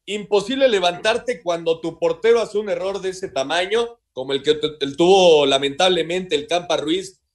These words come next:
a quien le, le, le, le tengo mucha estima, ¿no? Fue portero de, del Atlante,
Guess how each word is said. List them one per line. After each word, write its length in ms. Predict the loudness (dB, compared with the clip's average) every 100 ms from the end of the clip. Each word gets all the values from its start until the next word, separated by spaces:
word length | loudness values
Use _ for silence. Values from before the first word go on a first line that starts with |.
| _
a 180 | -12 -10
quien 340 | -6 -6 -4 0
le, 220 | 0 2
le, 220 | -2 -2 0
le, 340 | 0 0 0
le 120 | 0
tengo 240 | 2 4 4
mucha 260 | 2 2
estima, 420 | 0 0 -2 0 -2
¿no? 160 | -2 -6
Fue 180 | -4 -6
portero 420 | -4 -8 -4 -2
de, 260 | -2 -6 -8
del 140 | -8 -6
Atlante, 680 | -4 -4 -4 -2 -4 -4